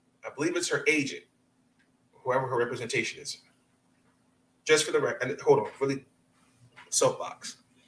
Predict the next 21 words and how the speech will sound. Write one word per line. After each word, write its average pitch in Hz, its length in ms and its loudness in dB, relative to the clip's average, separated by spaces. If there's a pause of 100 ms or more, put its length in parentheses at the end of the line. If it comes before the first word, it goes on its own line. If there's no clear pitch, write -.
(1300)
I 143 100 10
think 208 160 8
it's - 140 0
very 170 180 8
disgusting, 123 560 4 (1200)
uh, - 260 -4 (280)
that 123 380 4 (120)
we 135 100 -8
have 143 280 4
agents - 680 0 (480)
like 131 260 2
this - 380 -2 (640)
that 131 160 4
are 120 100 -2
on 123 120 -2
social 139 360 2
media 117 420 -6 (680)
that - 340 4
will 113 380 -2 (400)
deflect - 760 0 (540)
accountability - 920 2